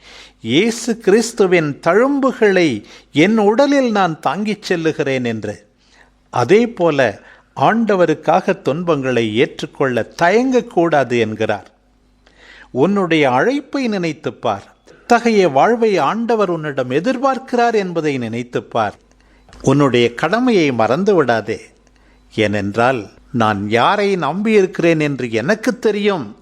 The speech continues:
அதே போல அதே ஆண்டவரை நம்பி வல்லவரும் நல்லவருமான அவரை பற்றி கொண்டிருந்தால் எல்லாம் நலமாகும் என்று எடுத்துரைக்கின்றார். பிரியமானவர்களே, அந்த சதுசேயர்களைப் போல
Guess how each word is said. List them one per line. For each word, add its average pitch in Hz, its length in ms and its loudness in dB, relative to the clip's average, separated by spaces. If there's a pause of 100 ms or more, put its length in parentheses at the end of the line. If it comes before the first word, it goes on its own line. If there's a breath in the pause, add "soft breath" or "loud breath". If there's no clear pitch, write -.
(100)
அதே 123 380 0
போல 151 540 -2
அதே 240 460 -2
ஆண்டவரை 180 920 -2
நம்பி 123 540 -6 (420 soft breath)
வல்லவரும் 196 760 -2
நல்லவருமான 156 760 -2
அவரை 214 540 -2
பற்றி 208 360 -4
கொண்டிருந்தால் 127 840 -4 (340 soft breath)
எல்லாம் 196 580 -2
நலமாகும் 131 800 -4 (180)
என்று 104 420 -4
எடுத்துரைக்கின்றார். 104 880 -4 (1400 soft breath)
பிரியமானவர்களே, 113 840 -2 (580 soft breath)
அந்த 107 340 -6 (120)
சதுசேயர்களைப் 131 880 -4
போல 104 380 -8